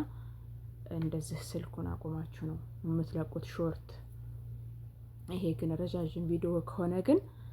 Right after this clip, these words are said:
እንደዚህ ባግድም ነው አሉ። የመዳም ቅመሞች፣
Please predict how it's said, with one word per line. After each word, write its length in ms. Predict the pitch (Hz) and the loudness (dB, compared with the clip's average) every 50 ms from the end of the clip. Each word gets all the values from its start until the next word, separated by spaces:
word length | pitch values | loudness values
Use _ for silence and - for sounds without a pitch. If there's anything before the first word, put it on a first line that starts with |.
| - - - - - | -12 -12 -12 -8 -2
እንደዚህ 480 | 175 160 156 160 156 151 - - 160 156 - - - - - - - - - - - - - 180 170 - | 0 0 2 2 2 0 0 -2 -2 -2 -4 -6 -10 -10 -10 -10 -8 -8 -10 -10 -10 -8 -6 -4 -4 -4
ባግድም 540 | - 180 165 170 - - - - 156 151 147 - - - - - - | -4 -2 -2 -2 -4 -4 -4 -2 0 0 0 -2 -4 -10 -8 -2 0
ነው 180 | 175 185 190 196 202 - - - - - - - - - - 202 | 2 4 4 4 4 2 -4 -10 -10 -10 -12 -12 -8 0 2 6
አሉ። 280 | 214 220 226 226 233 233 240 240 233 208 | 8 10 10 12 12 12 12 10 8 8
የመዳም 440 | 196 175 175 175 170 170 170 170 175 - | 6 4 4 2 2 2 0 0 0 -2
ቅመሞች፣ 680 | - 185 180 180 185 185 185 185 190 190 190 - | -2 0 0 2 2 2 2 4 4 4 2 0